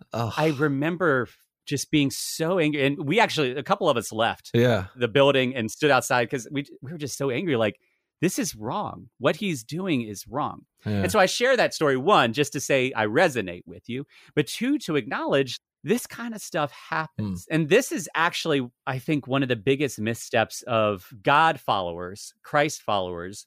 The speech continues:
Speaker 1: Hmm.
Speaker 2: throughout history is we are often unwilling to acknowledge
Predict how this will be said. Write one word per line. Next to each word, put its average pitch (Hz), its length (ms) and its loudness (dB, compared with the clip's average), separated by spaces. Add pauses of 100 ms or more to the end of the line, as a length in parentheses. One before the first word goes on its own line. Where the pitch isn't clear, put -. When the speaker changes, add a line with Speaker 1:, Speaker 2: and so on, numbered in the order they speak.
(120)
Speaker 1:
Hmm. 110 180 -4
Speaker 2:
throughout 131 280 2
history 117 640 -6
is 120 400 -4 (260)
we 151 100 0
are 175 100 4
often 160 480 2
unwilling 127 720 0 (360)
to 147 140 0
acknowledge 110 800 0